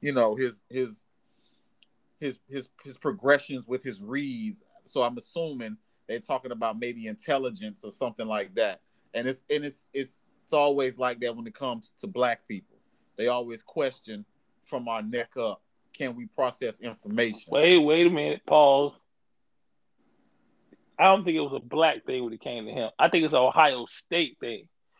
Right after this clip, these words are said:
Speaker 2: What's the last great Ohio State quarterback?
Speaker 1: They were all niggas, so it is a black thing.
Speaker 2: No, I said last great, uh, in the N F L, not, oh, his high, his college career. As far as being drafted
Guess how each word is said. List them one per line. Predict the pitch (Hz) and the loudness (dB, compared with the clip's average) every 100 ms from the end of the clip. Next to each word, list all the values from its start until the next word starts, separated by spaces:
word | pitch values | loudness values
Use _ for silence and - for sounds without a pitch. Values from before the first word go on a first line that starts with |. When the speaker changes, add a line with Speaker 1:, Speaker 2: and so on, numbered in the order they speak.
| _ | _
Speaker 2:
What's | - 190 190 | -4 -2 0
the | |
last | 185 185 180 151 | 2 4 4 0
great | 139 165 | -2 -2
Ohio | 123 156 156 135 | 2 2 2 0
State | - 139 | -6 -8
quarterback? | - 143 123 113 98 - _ _ _ _ - | -6 -4 -4 -4 -10 -12 _ _ _ _ -8
Speaker 1:
They | 107 | -4
were | 104 101 | -2 2
all | 113 117 113 | 4 2 0
niggas, | 120 110 - 80 - _ _ | -2 -4 -6 -20 -20 _ _
so | - 117 110 | -8 -4 -2
it | |
is | 110 113 | -2 -4
a | 98 | -4
black | 104 101 95 - | -4 -4 -6 -10
thing. | 85 _ _ _ _ _ _ _ | -12 _ _ _ _ _ _ _
Speaker 2:
No, | 170 156 101 - - | -2 0 -2 -10 -8
I | |
said | 165 131 | -4 2
last | 147 151 139 127 | 4 4 2 -2
great, | 160 160 - | -2 -2 -2
uh, | - 151 | -4 -2
in | 139 | -4
the | 139 | -6
N | 139 | -2
F | 131 156 | -2 0
L, | 143 110 | 0 0
not, | 107 156 190 - | 0 2 2 -2
oh, | - 156 | -4 -4
his | 147 | -4
high, | - 160 127 | 2 2 2
his | 160 | -2
college | - 165 180 131 - | 0 6 6 4 -10
career. | - 131 131 131 151 - - | -12 -6 -6 -4 -6 -10 -10
As | 123 | -4
far | - 190 175 | 4 4 4
as | 120 _ _ _ _ _ _ | -4 _ _ _ _ _ _
being | 139 196 233 | -4 0 0
drafted | 202 202 175 160 160 | 0 4 4 4 -4